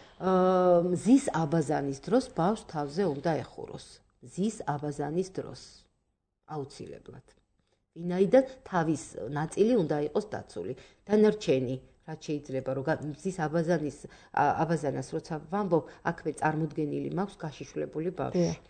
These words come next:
Speaker 2: არა,
Speaker 1: და
Speaker 2: ეხლა
Speaker 1: არა
Speaker 2: და
Speaker 1: თავზე
Speaker 2: ძილის დროს?
Speaker 1: ძილის დროს, აა, იცით, როცა ბავშვი არის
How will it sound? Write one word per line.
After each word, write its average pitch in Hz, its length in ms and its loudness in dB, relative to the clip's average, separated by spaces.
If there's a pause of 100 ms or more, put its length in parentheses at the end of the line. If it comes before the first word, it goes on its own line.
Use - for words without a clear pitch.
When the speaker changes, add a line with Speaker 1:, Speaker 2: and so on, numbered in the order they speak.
Speaker 2:
არა, 196 240 8
Speaker 1:
და 214 80 10
Speaker 2:
ეხლა 226 100 6
Speaker 1:
არა 190 160 4
Speaker 2:
და 170 60 6
Speaker 1:
თავზე 175 240 10
Speaker 2:
ძილის 262 280 8
დროს? 302 280 0 (580)
Speaker 1:
ძილის 285 520 10
დროს, 359 420 8
აა, 170 840 6 (580)
იცით, 330 280 2 (480)
როცა 254 240 8
ბავშვი 214 380 4
არის 151 240 2